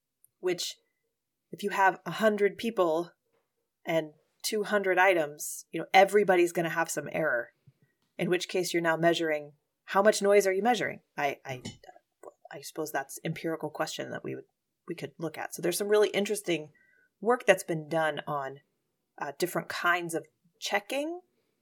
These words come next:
'cause some of check-, some ways of checking are easier. Like, you may have heard about, um, uh, randomly checking twenty percent of the data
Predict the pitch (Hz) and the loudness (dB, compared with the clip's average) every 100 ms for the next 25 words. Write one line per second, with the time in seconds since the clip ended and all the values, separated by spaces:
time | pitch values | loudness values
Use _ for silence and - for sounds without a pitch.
0 | - - - 233 247 254 - 220 - - | -12 -8 2 2 4 -2 -2 -2 -2 -2
1 | 269 233 190 - 175 170 156 - 262 190 | 2 2 0 -2 -6 -2 -2 -2 -4 -2
2 | 151 139 139 185 175 170 180 170 - 170 | -2 0 -2 -2 -4 -4 -6 -8 -6 -4
3 | 160 156 143 - 165 139 135 _ _ _ | -2 0 0 -2 -8 -8 -14 _ _ _
4 | _ _ _ _ - _ _ _ _ - | _ _ _ _ -20 _ _ _ _ -20
5 | - - - 175 202 202 202 190 185 - | -20 -20 -14 2 6 6 6 2 0 0
6 | 180 170 165 - 170 156 156 - 127 - | -2 -2 -6 -2 -2 -2 -6 -6 -8 -10
7 | 135 135 120 - | -10 -10 -10 -12